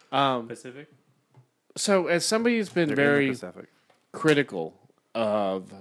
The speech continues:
Speaker 1: what they've seen and what they've heard about the film.
Speaker 3: I, I've not been critical of it. Again, you guys are not listening to me. It's a trepidation based on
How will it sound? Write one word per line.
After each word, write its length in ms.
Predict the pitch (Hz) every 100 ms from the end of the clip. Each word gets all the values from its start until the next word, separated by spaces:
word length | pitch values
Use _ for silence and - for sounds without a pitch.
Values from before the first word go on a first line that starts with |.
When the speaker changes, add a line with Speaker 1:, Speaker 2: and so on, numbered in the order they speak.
| 98 -
Speaker 1:
what 280 | 113 127 123
they've 180 | 131
seen 340 | - 127 113 110
and 80 | 104
what 120 | 107
they've 180 | 110 101
heard 260 | 104 92
about 280 | 90 87 -
the 60 | -
film. 460 | 143 135 95 87 - _ _ _ -
Speaker 3:
I, 140 | 90 87 _ -
I've 200 | 92 82
not 320 | 90 95 -
been 120 | 127
critical 360 | 123 139 143 -
of 140 | 95
it. 80 | 85
Again, 300 | 98 113 85 104
you 100 | 110
guys 180 | 123
are 40 | 110
not 340 | 104 107 107
listening 300 | 120 - 98
to 100 | -
me. 200 | 92 - - _ _ _ _ _ -
It's 180 | 101 -
a 60 |
trepidation 880 | - 110 107 113 104 101 - 92 87 _ 95
based 340 | 92 101 95 -
on 420 | - 90 92 92